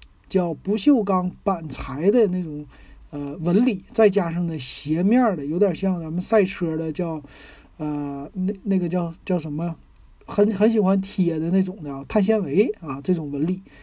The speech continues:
这是它的一个正面儿的A M面儿的一个造型。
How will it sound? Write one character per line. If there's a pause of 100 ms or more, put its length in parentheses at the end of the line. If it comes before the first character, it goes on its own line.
(200)
这
是
它
的
一
个
正
面
儿
的 (440)
A
M
面
儿
的
一
个
造
型。